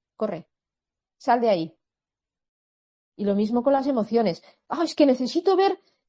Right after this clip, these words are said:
tengo una tristeza muy profunda que a veces siento y necesito verla para ver de dónde viene". Vale, métete, pero cuidado, no te metas demasiado, porque no, no sea que te quedes ahí. ¿Vale?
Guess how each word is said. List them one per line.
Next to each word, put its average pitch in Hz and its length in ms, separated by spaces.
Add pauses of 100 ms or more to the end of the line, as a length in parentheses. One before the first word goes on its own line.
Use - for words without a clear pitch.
(120)
tengo 330 200
una 392 160
tristeza 349 420
muy 302 140
profunda 285 460
que 277 80
a 240 40
veces 330 280
siento 330 300
y 339 60
necesito 285 560 (340)
verla 359 400
para 269 200
ver 381 200
de 359 120
dónde 330 260
viene". 233 380
Vale, 226 240
métete, 220 480 (420)
pero 202 220
cuidado, 220 320
no 285 100
te 277 80
metas 226 260
demasiado, 180 540 (960)
porque 190 240
no, 196 280
no 226 160
sea 214 200
que 202 100
te 196 120
quedes 185 260
ahí. 151 240 (1000)
¿Vale? 320 260